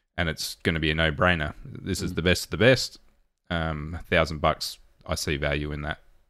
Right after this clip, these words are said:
Speaker 1: But for someone like myself who hasn't really experienced V R too much, doesn't really know what I'm getting myself into, not a hundred percent sure if, you know,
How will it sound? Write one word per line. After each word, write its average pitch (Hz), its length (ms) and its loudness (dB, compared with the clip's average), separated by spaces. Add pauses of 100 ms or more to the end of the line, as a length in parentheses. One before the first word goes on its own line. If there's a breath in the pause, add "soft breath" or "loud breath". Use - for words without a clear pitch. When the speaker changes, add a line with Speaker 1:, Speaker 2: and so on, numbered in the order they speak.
(160)
Speaker 1:
But 76 260 -2
for 80 340 0
someone 117 300 4
like 80 140 4
myself 82 400 2
who 87 60 -2
hasn't 85 360 2
really 92 320 6
experienced 95 640 -2
V 98 160 2
R 92 160 6
too 92 180 -2
much, - 400 -2 (500 loud breath)
doesn't 104 360 4
really 104 300 8
know 98 200 6
what 95 120 2
I'm 92 120 -2
getting 90 260 0
myself 85 380 -4
into, 85 580 -2 (320)
not 98 360 -2
a 87 60 4
hundred 90 280 2
percent - 260 0
sure 90 360 4
if, - 260 0 (840 soft breath)
you 82 80 -2
know, 82 140 -2